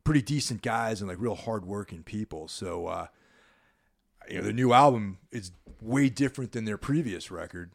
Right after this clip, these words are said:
You know, there was a little bit of a break, and, um, that's what I like about them is they, they always have a different approach, and they always seem to be pushing forward. And, you know, even the, the record,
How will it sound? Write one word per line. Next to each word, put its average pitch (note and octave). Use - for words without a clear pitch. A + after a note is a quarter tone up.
You A2+
know, G2
there A2
was G2+
a G#2
little A2
bit G#2+
of G2+
a -
break, E2+
and, G2+
um, E2+
that's B2
what C3
I A#2
like D3
about D#2+
them E2+
is E2+
they, F2+
they F#2
always G2+
have G2+
a F2
different E2+
approach, E2+
and F2
they F2+
always F#2
seem F#2+
to F2
be E2+
pushing G2
forward. F2
And, F2+
you C#3+
know, D#3
even G#3
the, D3
the D3+
record, D#3